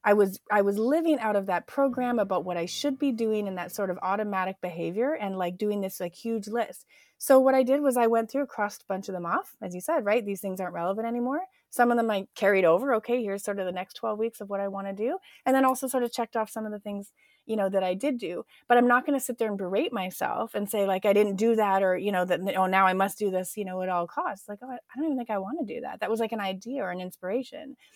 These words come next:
And I think the other thing that,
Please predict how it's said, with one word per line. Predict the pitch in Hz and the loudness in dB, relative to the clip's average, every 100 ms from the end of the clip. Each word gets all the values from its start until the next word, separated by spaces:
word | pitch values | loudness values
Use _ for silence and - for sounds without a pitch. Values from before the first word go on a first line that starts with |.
| _ - | _ -2
And | 247 | 0
I | |
think | 247 262 | 2 2
the | 220 214 | 0 2
other | 294 262 | 2 0
thing | 214 202 202 202 - _ _ _ _ _ - | -2 -4 -4 -8 -12 _ _ _ _ _ -2
that, | 208 | 0